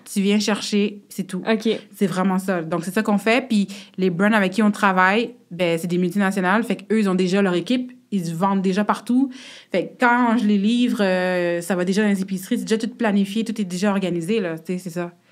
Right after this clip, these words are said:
Speaker 1: Tu sais, tu peux, je peux faire ta recette pour toi, mais je vais te le faire juste une seule fois parce
Speaker 2: Mhm.
Speaker 1: que t'auras, t'as pas de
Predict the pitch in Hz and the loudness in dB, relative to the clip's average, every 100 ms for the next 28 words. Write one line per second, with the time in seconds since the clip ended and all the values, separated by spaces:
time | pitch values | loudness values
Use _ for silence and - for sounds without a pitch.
0 | - - - - _ 220 208 208 - 202 | -20 -20 -20 -20 _ -4 -2 -2 2 2
1 | 208 247 233 202 196 214 226 226 226 240 | 4 4 4 2 0 0 -2 0 4 4
2 | 330 311 - 196 208 180 190 214 208 247 | 2 -2 -2 0 0 2 0 2 2 0
3 | 226 208 202 196 370 349 240 240 226 226 | 2 2 2 2 2 4 4 6 4 4
4 | 226 214 254 226 208 208 196 | 0 0 0 0 2 0 0